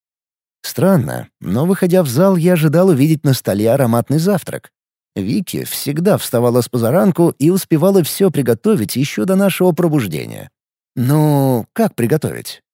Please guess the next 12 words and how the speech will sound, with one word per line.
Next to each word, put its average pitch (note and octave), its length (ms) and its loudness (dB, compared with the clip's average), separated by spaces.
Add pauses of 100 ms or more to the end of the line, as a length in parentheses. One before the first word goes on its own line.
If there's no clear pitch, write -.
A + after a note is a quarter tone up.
Выбрать F3 520 2
нужный A2+ 280 4
режим C3 520 2
и G2+ 100 0
дождаться, F#2+ 560 0
пока D3 360 0
холодильник C#3+ 640 0
и B2+ 40 2
мультиварка A#2 680 0
сделают G#2+ 480 -2
все F3 160 -2
сами. G2 500 -4